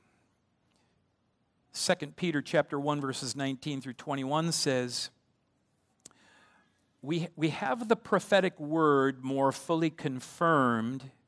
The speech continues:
to which you will do well to pay attention. No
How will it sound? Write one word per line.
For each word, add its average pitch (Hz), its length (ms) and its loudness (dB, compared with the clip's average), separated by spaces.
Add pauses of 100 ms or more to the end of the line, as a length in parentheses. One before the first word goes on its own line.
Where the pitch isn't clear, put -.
(1000)
to 240 260 0
which 220 520 0 (100)
you 180 380 -6
will 170 340 8
do 160 440 0
well 151 520 6
to - 120 -8
pay 135 260 0
attention. 127 560 -4 (1700)
No 185 880 4